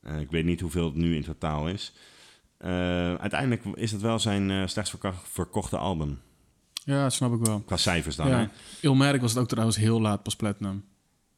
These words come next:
Speaker 1: Ja?
Speaker 2: Ja.
Speaker 1: Was hij ook niet, eh, want,
Speaker 2: Nee.
Speaker 1: want dat is natuurlijk ook een beetje een ding, hè, eh, zat ik ook te denken. Kijk, nu,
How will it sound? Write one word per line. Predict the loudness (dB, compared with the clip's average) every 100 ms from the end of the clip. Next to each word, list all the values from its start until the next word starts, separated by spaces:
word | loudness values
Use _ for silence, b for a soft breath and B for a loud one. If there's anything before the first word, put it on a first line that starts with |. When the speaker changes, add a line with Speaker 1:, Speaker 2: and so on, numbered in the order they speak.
| _
Speaker 1:
Ja? | -2 0 2 -2
Speaker 2:
Ja. | -2 0
Speaker 1:
Was | 0 0
hij |
ook | 0
niet, | 0 0
eh, | 0 2 2 0 -2
want, | 0 0
Speaker 2:
Nee. | 2
Speaker 1:
want | 2
dat | 2
is |
natuurlijk | 2 0 0 2
ook |
een | 2
beetje | 2 0
een | 0 2
ding, | 2 2
hè, | 0
eh, | -4 -8 -8 -4 -2
zat | -2 -2
ik | -2
ook | -2
te | -2
denken. | -2 -2 0 -4 -6 B B B B _
Kijk, | -4 2
nu, | 4 6 6 2 -2